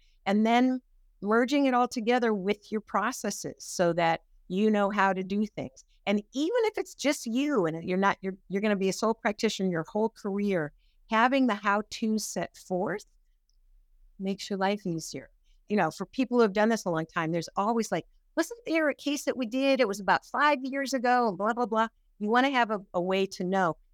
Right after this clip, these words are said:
"How did you do that case?" And you can follow that even though you'll be making improvements. So reading the regs, huge. You know, joining an organization, there's so many great ones out there.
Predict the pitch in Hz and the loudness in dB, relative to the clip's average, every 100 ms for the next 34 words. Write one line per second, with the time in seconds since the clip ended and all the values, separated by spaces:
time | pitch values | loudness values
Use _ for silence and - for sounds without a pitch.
0 | - 214 262 226 233 190 165 208 214 156 | 2 4 4 2 -2 -2 0 -2 0 -2
1 | - _ - 135 151 - - _ - - | -4 _ -6 -6 -8 -12 -20 _ -16 -4
2 | 175 180 185 180 - 190 190 214 190 160 | -2 0 -2 -4 -2 2 4 4 2 0
3 | 139 165 165 165 160 156 156 160 156 151 | 2 2 0 -2 0 0 -2 -4 -4 -4
4 | - 147 139 - 165 165 139 123 - - | -4 -4 -4 -6 -6 -6 -10 -12 -10 -6
5 | 147 139 - _ _ _ _ _ _ - | -4 -6 -10 _ _ _ _ _ _ -4
6 | 196 214 233 208 190 196 226 226 - - | 0 2 4 4 4 4 2 0 -14 -14
7 | - 190 185 202 247 - - _ _ 214 | -4 -2 0 -2 -4 -6 -18 _ _ 0
8 | 214 165 165 196 208 226 233 220 - 202 | 2 0 0 2 4 4 4 2 0 0
9 | 196 202 185 190 196 - 202 180 147 - | 0 0 0 0 0 -2 -2 -2 -2 0
10 | 202 202 185 190 180 180 165 165 170 - | 0 0 -2 0 0 -2 0 2 0 0
11 | 175 165 | 0 0